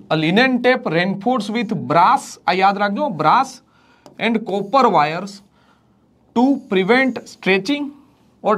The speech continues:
twisting fiber is called as a metallic tape. બરાબર? હવે શું થતું હતું? કપડાની ટેપ ખેંચાઈને ફાટી જતી હતી અથવા એને ટ્વિસ્ટ કરવામાં તૂટી જાય, તો એવું થઈને તૂટી જાય,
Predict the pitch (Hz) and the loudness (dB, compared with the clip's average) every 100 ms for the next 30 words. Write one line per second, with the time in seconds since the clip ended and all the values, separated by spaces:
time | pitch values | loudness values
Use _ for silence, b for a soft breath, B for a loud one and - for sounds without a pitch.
0 | 202 196 208 202 - 262 254 220 214 220 | -2 -4 -4 -4 -4 -2 0 0 0 0
1 | 220 208 190 185 180 175 143 135 131 131 | -2 -6 -6 -6 -6 -6 -6 -6 -2 -4
2 | 120 - - _ b b b - 208 233 | -6 -18 -20 _ b b b -2 -2 -2
3 | 233 b b b b b 131 220 240 262 | -10 b b b b b 0 2 2 2
4 | 247 254 247 247 226 B B B - 180 | 4 2 2 0 -4 B B B -2 0
5 | 233 262 262 240 226 247 - 196 180 247 | 2 0 0 0 0 0 -4 -6 0 0
6 | 247 240 233 208 240 226 233 226 226 151 | 0 0 -2 -2 -4 -4 -6 -10 -8 -10
7 | - 226 240 233 - - 254 254 - 277 | -2 0 0 -2 -6 -4 -2 -2 -4 0
8 | 247 233 233 233 240 - b b b b | 2 2 0 -4 -8 -16 b b b b
9 | 202 202 220 214 214 - - 185 226 233 | -8 -4 -2 -2 -2 -12 -4 -2 -2 -4
10 | - - 214 240 247 247 233 262 208 151 | -12 -2 0 2 0 -2 -4 -2 0 0
11 | 156 | -2